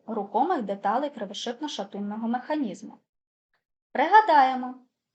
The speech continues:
кривошипно-шатунний механізм призначений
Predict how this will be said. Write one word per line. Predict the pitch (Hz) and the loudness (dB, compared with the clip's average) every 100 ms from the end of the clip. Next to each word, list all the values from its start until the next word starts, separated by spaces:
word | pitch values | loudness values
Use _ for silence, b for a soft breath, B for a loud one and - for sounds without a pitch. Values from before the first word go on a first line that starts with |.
| _ _ - | _ _ -2
кривошипно-шатунний | 233 240 427 440 381 262 247 262 240 233 | -2 0 0 0 0 0 0 -2 0 0
механізм | 226 226 220 208 254 - _ _ _ | -2 -2 -4 -6 -10 -14 _ _ _
призначений | - 381 262 196 175 - 202 226 | -6 -4 -4 -4 -6 -12 -14 -16